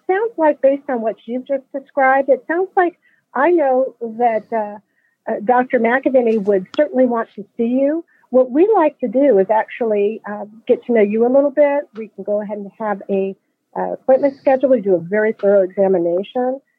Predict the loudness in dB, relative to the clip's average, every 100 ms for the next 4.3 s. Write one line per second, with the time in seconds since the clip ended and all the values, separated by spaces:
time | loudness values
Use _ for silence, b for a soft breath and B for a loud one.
0 | _ -2 2 4 2 0 -6 -2 -2 -4
1 | -6 -6 -4 -4 -6 -6 -4 -4 -6 -12
2 | -8 -8 _ 0 2 2 0 -4 -4 -8
3 | -16 _ _ -4 0 4 4 2 -4 0
4 | 2 2